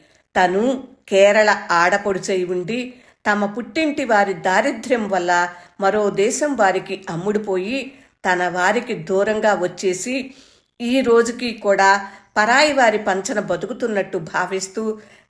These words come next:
కన్న తల్లి అధికారం లేదనుకుని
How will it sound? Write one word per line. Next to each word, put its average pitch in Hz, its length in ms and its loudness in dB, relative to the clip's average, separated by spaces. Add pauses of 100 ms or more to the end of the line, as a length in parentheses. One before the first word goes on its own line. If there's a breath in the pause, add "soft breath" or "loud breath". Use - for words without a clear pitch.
కన్న 202 280 0
తల్లి 208 540 0
అధికారం 202 580 -2
లేదనుకుని 185 800 -4